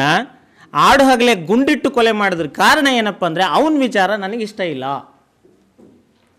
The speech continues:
ಅವ್ರು ಹೇಳೋ ವಿಚಾರ ನನಗಿಷ್ಟ ಇಲ್ಲ, ನಾನು ಸಹಿಸ್ಕೊಳ್ಳೋದಿಲ್ಲ ಅಂದ್ರೆ ಡೆಮಾಕ್ರಸಿ ಇದೆಯಾ? ಇಲ್ಲ.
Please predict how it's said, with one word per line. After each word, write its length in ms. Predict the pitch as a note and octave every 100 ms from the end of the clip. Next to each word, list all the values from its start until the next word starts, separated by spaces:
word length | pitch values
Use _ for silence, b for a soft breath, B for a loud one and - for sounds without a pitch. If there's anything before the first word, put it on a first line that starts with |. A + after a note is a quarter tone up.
| _ _
ಅವ್ರು 260 | C#3+ A#3 E4+
ಹೇಳೋ 240 | D#4 D4
ವಿಚಾರ 340 | C#4 C4 C4 B3
ನನಗಿಷ್ಟ 440 | A#3+ B3 B3 B3
ಇಲ್ಲ, 200 | B3 B3 D4
ನಾನು 240 | A#3+ C#4+
ಸಹಿಸ್ಕೊಳ್ಳೋದಿಲ್ಲ 680 | C4 B3+ B3+ B3+ B3 A3+ G#3+ A3 E3+ - - _ _ _ _ _ _ _ _ _ _ _ _ _ _ _ _ _ _ _ _ _ _ _ -
ಅಂದ್ರೆ 640 | F3 G3+ E3+ F3 A3+ C#4+ - _ _ _ _ _ _ _ B3+
ಡೆಮಾಕ್ರಸಿ 460 | D4+ C#4+ B3+ B3
ಇದೆಯಾ? 540 | A3+ G#3+ F3+ C#3 - - _ _ _ _ _ _ _ _ C3
ಇಲ್ಲ. 180 | B2+